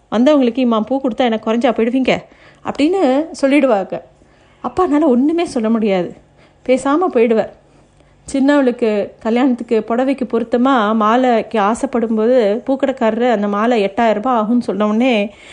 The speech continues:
அப்பாவுக்கு "இன்னும் ஒரு நாள் குத்துக்கு இவ்வளோ செலவழிக்கணுமா?" அப்படின்னு "வேண்டாம்" அப்படின்னு மறுக்கிறார். அப்போ சின்ன மகளோட முகம்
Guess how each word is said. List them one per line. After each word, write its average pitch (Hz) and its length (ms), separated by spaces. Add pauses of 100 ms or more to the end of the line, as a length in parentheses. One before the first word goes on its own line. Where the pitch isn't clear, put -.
(140)
அப்பாவுக்கு 285 420
"இன்னும் 233 220
ஒரு 220 160
நாள் 262 200
குத்துக்கு 269 320
இவ்வளோ 233 340
செலவழிக்கணுமா?" 240 640 (440)
அப்படின்னு 254 640
"வேண்டாம்" 277 440
அப்படின்னு 247 220
மறுக்கிறார். 226 480 (680)
அப்போ 277 600 (140)
சின்ன 311 240
மகளோட 254 440
முகம் 226 260